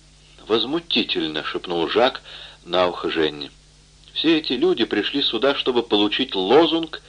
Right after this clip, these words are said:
простой, ясный, практический, а уйдут они с головой, набитой историей дипломатических отношений, с таким ощущением, словно всё слишком сложно,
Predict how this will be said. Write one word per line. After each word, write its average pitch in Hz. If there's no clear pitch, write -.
простой, 123
ясный, 147
практический, -
а 101
уйдут 139
они 110
с 82
головой, 117
набитой 170
историей 160
дипломатических 110
отношений, 160
с -
таким 233
ощущением, 131
словно 135
всё 190
слишком 233
сложно, 123